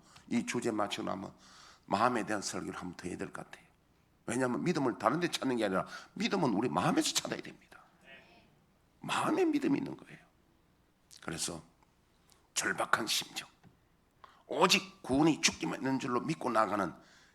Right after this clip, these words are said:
시므이도 살았고, 오늘 문둥병자 또 백부장도 살고, 모든 성경에, 예, 이 공식이에요.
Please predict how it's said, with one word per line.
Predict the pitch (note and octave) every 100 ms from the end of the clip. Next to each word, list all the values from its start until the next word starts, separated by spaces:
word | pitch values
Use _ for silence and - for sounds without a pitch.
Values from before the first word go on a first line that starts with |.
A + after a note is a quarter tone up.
| -
시므이도 | - - C3+ C3+ A2+ A#2 -
살았고, | - - C#3 G#2+ - A2+
오늘 | A2+ G2+ - - _ _ _
문둥병자 | - G#2+ G2 G2+ G#2 G2 F2+ F2+ - _ _ _ _ _
또 | - C#3+ - - - _ _ -
백부장도 | A2 - G#2+ G2 F#2 F2+
살고, | - - - - -
모든 | - B2+ E3+ C4 D#4 E4 - - - _ _ _ -
성경에, | - G#2 F2 E2 - - _ _ _ _ _ -
예, | D3+ - - _ _ _ -
이 | B2
공식이에요. | - F3 F#3 - - -